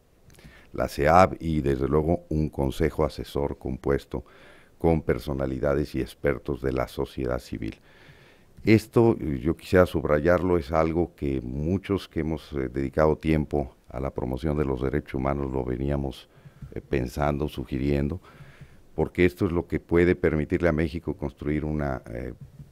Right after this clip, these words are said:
política de Estado en materia de promoción de derechos humanos que trascienda administraciones, que trascienda niveles de gobierno y que desde luego tenga un nivel de, de, de visibilidad, eh, para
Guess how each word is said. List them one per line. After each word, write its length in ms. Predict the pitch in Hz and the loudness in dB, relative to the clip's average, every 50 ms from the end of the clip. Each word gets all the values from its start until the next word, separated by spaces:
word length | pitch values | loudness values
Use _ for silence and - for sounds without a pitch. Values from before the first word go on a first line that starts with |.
| - - | -8 -6
política 520 | 71 71 78 78 - 85 - - 80 71 | -4 -4 -4 -4 -6 -8 -8 -4 -4 -4
de 120 | 62 62 - | -4 -4 -6
Estado 560 | - - - - 82 80 80 80 90 104 95 | -8 -10 -4 2 4 4 4 4 2 0 0
en 100 | 82 73 | -2 -4
materia 380 | 69 67 65 - 76 67 71 | -4 -6 -4 -4 -4 -2 -2
de 60 | 69 67 | -2 -4
promoción 480 | - - 65 65 65 - - 76 73 | -4 -8 -8 -8 -6 -6 -4 -4 -2
de 140 | 67 69 67 | -2 -2 -2
derechos 340 | 67 64 73 73 - - - | -2 -2 -4 -6 -6 -8 -6
humanos 360 | 67 69 76 82 98 92 - | -4 -2 -2 -2 -2 -4 -6
que 160 | - - 78 | -4 -4 -4
trascienda 760 | 71 - - 71 71 71 - - - 82 82 85 80 78 85 | -2 -2 -2 -2 -2 -2 -2 -4 0 0 2 2 2 2 2
administraciones, 1120 | 80 69 71 73 71 69 67 - - - 64 67 69 - - 90 92 101 104 104 101 - - - - - - - _ - | 0 0 -2 -2 -2 -2 -2 -4 -6 -4 -4 -4 -4 -2 -2 -2 -2 0 -2 -4 -4 -6 -16 -20 -20 -20 -20 -20 _ -2
que 140 | - 80 78 | 0 0 0
trascienda 760 | - - 73 71 69 - - - 82 82 82 82 78 85 82 | 0 0 -2 0 -2 -2 -2 0 2 2 2 4 2 2 2
niveles 560 | 76 73 71 71 76 76 76 73 69 62 64 | 2 0 0 0 0 0 0 0 -2 -4 -4
de 120 | 67 62 | -6 -6
gobierno 600 | 58 64 62 62 71 73 76 80 - 92 92 87 - - - - - - - - - - - - - - - - - | -4 -4 -6 -4 -2 -2 -2 -2 -2 -4 -6 -6 -6 -12 -18 -18 -18 -20 -20 -20 -20 -18 -18 -18 -18 -18 -18 -10 -8
y 120 | 78 76 | -8 -4
que 120 | - 76 | -2 -2
desde 300 | 67 69 69 57 67 65 | 0 0 0 0 -2 -2
luego 380 | 65 67 67 69 67 73 76 - - - - - - - _ _ _ | 2 2 2 2 2 0 -2 -4 -8 -18 -20 -20 -20 -20 _ _ _
tenga 380 | - 78 76 73 71 73 73 71 | -2 0 0 2 2 2 2 2
un 180 | 67 69 73 | 0 0 0
nivel 380 | 71 71 67 71 73 71 69 67 | 0 0 2 2 2 2 0 0
de, 240 | 67 69 65 64 58 | 0 0 0 0 -4
de, 200 | 50 53 62 60 | -6 -6 -6 -6
de 360 | 58 - 57 52 - - 67 | -6 -8 -14 -12 -6 -6 -6
visibilidad, 1000 | 58 71 80 76 - - 78 73 67 73 65 65 69 67 67 71 73 73 69 - - - _ - - - - _ - | -4 -4 -6 -6 -4 -6 -4 -4 -4 -4 -4 -4 -2 0 4 4 4 4 2 -2 -12 -20 _ -20 -20 -20 -20 _ -6
eh, 360 | - 67 67 67 67 65 64 | -2 -2 0 2 0 0 -2
para 520 | - - - 71 67 62 67 67 64 62 | -4 -4 -4 -2 0 2 2 2 2 0